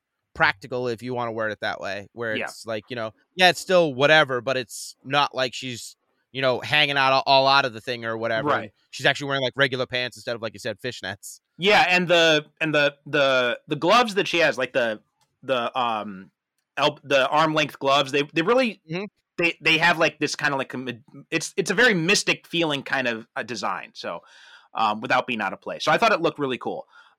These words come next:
Speaker 2: Um, Etrigan is another one of those characters that I, I think it's an interesting concept, but I find that speech pattern annoying. It's kinda like, you know, <laughs> I, you know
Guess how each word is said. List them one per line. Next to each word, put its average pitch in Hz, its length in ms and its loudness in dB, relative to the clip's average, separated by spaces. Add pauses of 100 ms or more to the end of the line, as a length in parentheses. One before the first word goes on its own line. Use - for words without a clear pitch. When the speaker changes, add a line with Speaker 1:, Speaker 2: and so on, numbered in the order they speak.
(160)
Speaker 2:
Um, 131 500 2 (1300)
Etrigan 240 460 4
is 185 120 2
another 170 220 2
one 185 100 2
of 185 60 0
those 180 140 2
characters 185 460 2
that 143 280 2
I, 139 360 2 (920)
I 175 100 2
think 220 140 2
it's 208 120 -2
an 190 80 -2
interesting 185 460 -2
concept, 165 720 0
but 160 280 2 (400)
I 151 60 -4
find 175 300 0
that 143 160 2
speech - 360 -6
pattern 104 420 -4 (140)
annoying. 110 480 -8
It's 123 140 -12
kinda 170 180 0
like, 160 240 2 (140)
you 143 100 -12
know, 107 160 -6 (600)
<laughs> - 100 -2 (1200)
I, 233 240 2
you 233 120 0
know 202 120 4